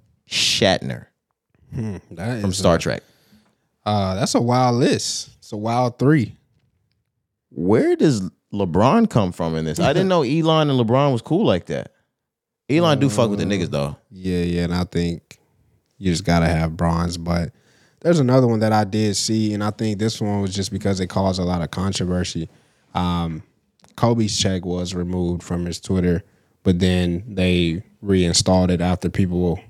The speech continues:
Speaker 2: like, brought it to the attention of Elon to say, like, "Hey, what you gonna do about, you know, people that have passed away, like Kobe and others?" So I know Kobe has his blue check back on his account on Twitter.
Speaker 1: Okay.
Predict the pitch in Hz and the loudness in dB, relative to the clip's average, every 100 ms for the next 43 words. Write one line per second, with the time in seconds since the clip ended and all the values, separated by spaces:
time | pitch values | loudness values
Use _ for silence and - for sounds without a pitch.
0 | _ _ _ 85 85 87 95 92 87 95 | _ _ _ 0 0 4 4 6 4 2
1 | 90 87 85 95 87 - 87 87 80 92 | 2 2 2 0 0 0 0 0 2 2
2 | 87 90 85 82 87 85 82 80 90 87 | 2 0 0 0 0 0 0 -2 -2 -2
3 | 87 - 87 87 87 85 87 87 92 104 | -2 -2 -2 0 0 0 0 0 2 2
4 | 90 - 101 92 87 90 85 - 87 - | 0 0 0 2 2 0 -2 -2 -2 -2
5 | - - 92 92 85 - _ _ _ _ | -2 -2 0 0 -4 -8 _ _ _ _
6 | 80 85 - 92 92 92 90 87 82 87 | -2 0 2 4 4 4 2 0 -2 -4
7 | 87 85 - 85 90 95 87 - 101 95 | -2 -2 0 0 0 0 0 4 4 6
8 | 92 87 - 95 87 87 85 87 87 82 | 2 0 0 2 2 2 -4 -2 -2 0
9 | 95 90 82 87 90 - - - - _ | 0 0 -4 -4 -2 -2 -6 -10 -10 _
10 | _ 95 90 85 82 - - 85 - - | _ -4 -2 -2 -2 -2 -2 -2 -6 -14
11 | _ _ - - - 87 80 - _ _ | _ _ -6 -4 0 0 0 -8 _ _
12 | _ _ _ _ - 107 85 85 | _ _ _ _ 0 2 2 -4